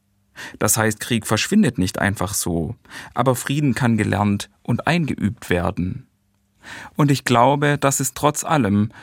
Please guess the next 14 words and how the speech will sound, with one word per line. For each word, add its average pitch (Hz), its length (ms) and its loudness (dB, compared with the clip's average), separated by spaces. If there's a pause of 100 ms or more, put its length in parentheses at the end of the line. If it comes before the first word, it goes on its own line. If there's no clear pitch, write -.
(140)
trotz - 280 -2
dem 113 200 4
Gefühl 131 440 2
eigener 127 440 2
Machtlosigkeit 117 1120 0
der 127 100 0
einzige 107 560 -2
Weg. 90 420 -4 (600)
Die 147 80 4
Hoffnung 151 480 2
auf 120 160 2
Frieden 151 360 0
nicht 117 200 0
aufzugeben 120 920 0